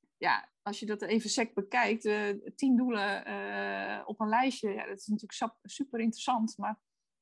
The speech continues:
we hoeven daar natuurlijk geen, eh, wetenschappelijke studies voor, eh, aan te boren, dat dat gewoon heel lastig wordt om dat dan te behalen binnen een bepaald tijdsbestek.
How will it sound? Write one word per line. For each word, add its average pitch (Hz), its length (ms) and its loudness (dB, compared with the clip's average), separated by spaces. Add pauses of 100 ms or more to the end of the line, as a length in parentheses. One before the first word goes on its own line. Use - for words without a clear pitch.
(240)
we 202 80 -10
hoeven 214 240 -4
daar 208 140 -2
natuurlijk 214 280 -4
geen, 226 300 0
eh, 208 160 -4
wetenschappelijke 220 600 -6
studies 254 380 -2
voor, 196 240 -4
eh, 208 200 2
aan 226 80 0
te 214 120 -12
boren, 196 380 -8
dat 220 160 -4
dat 226 180 -6
gewoon 226 300 4
heel 220 140 6
lastig 233 320 0
wordt 220 200 -2
om 226 160 0
dat 226 160 -2
dan 226 220 0
te 220 100 -6
behalen 233 500 0
binnen 196 240 -14
een 202 60 -20
bepaald 180 340 -10
tijdsbestek. - 640 -8